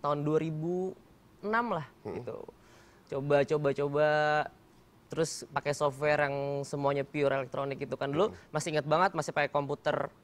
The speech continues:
Speaker 1: buat kerjaan tugas.
Speaker 2: Heeh.
Speaker 1: Itu, eh, dapat software demo,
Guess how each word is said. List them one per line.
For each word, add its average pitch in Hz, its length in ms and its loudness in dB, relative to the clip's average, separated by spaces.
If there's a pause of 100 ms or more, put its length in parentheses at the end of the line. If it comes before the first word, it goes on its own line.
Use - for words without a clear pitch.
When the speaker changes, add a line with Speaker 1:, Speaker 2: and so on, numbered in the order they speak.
Speaker 1:
buat 139 260 2
kerjaan 131 260 -4
tugas. 160 560 2 (140)
Speaker 2:
Heeh. 92 260 -10 (280)
Speaker 1:
Itu, 160 420 2 (380)
eh, 131 340 2
dapat 131 300 -2
software 139 320 0
demo, 139 520 2